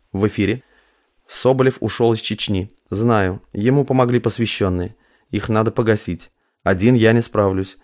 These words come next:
Вдвоём с Германом Довлатовичем. Если понадобится, привлеките Виктора Викторовича.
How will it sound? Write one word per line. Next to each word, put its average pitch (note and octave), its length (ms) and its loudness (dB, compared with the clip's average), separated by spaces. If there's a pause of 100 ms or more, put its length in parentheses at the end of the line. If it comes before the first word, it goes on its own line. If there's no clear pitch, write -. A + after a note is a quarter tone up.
(240)
Вдвоём G2+ 580 2
с G#2 80 -4
Германом A#2 480 4
Довлатовичем. G#2 720 0 (320)
Если A2 340 2
понадобится, A#2+ 560 0
привлеките G2+ 580 -2
Виктора G#2+ 360 -2
Викторовича. F2+ 640 -6